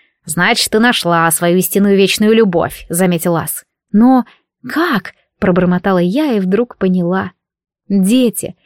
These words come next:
что может быть чище и долговечнее любви между матерью и детьми? Благодаря их искренним чувствам я больше не нуждаюсь в подпитке.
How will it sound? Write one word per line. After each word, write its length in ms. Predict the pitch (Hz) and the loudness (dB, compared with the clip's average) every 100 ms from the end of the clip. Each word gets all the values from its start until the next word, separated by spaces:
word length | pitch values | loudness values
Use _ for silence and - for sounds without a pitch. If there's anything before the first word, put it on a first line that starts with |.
| _ - | _ -12
что 460 | - - 277 320 | -8 0 2 4
может 340 | 247 262 226 196 | 4 2 2 0
быть 260 | 208 202 | 0 -2
чище 640 | - - 208 214 180 - 160 | -10 -4 0 0 -2 -4 -2
и 20 | |
долговечнее 880 | 170 208 208 202 190 285 - - 226 | 2 2 4 2 2 0 0 -2 0
любви 380 | 214 185 185 214 | 0 0 0 0
между 340 | 190 165 165 | 0 -2 -4
матерью 600 | 170 226 233 - 170 180 | -4 -6 -8 -6 -2 0
и 40 | 170 | 0
детьми? 540 | 175 170 180 190 190 _ _ _ _ _ _ _ | -2 -2 -2 -2 -4 _ _ _ _ _ _ _
Благодаря 500 | 196 196 214 262 302 | 0 2 4 4 2
их 160 | 254 302 | 0 -2
искренним 480 | - - 240 247 226 | -2 0 2 2 2
чувствам 480 | - 285 208 208 | -2 -2 0 0
я 160 | 202 226 | 2 2
больше 320 | 214 240 226 | 2 0 0
не 100 | 208 | 0
нуждаюсь 500 | 208 190 185 220 226 | 2 0 0 0 -4
в 40 | - | -4
подпитке. 600 | 180 - 185 - 175 | -8 -6 -8 -8 -16